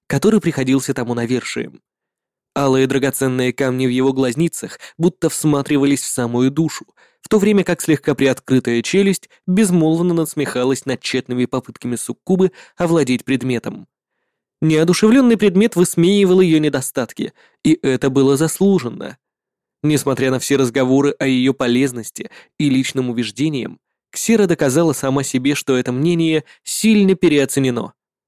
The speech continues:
Эп! Как только она начала погружаться в пучину неуверенности и самобичевания, Суккуба услышала пронзительно знакомый звук.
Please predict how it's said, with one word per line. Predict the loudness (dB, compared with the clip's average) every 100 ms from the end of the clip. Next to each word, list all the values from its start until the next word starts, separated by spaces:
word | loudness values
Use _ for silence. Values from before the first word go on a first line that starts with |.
| _ _ _ _ _ _ _
Эп! | -2 -2 _ _ _ _ _ _ _ _ _ _ _
Как | 0 2
только | 2 0 2 2
она | 2
начала | 2 0 0 0
погружаться | 2 2 2 0 -2
в |
пучину | -2 -2 2 2
неуверенности | 2 0 0 -2 -4 -6 -8
и | -8
самобичевания, | -6 -4 -2 -4 -4 -6 -6 -6 -8 -12 -18 -20 -20 _ -10
Суккуба | -6 -6 -2 0 0
услышала | 0 -2 -2 -2 0
пронзительно | 0 0 -2 0 0 0
знакомый | -2 -2 -2 0
звук. | -2 -6 -12 -18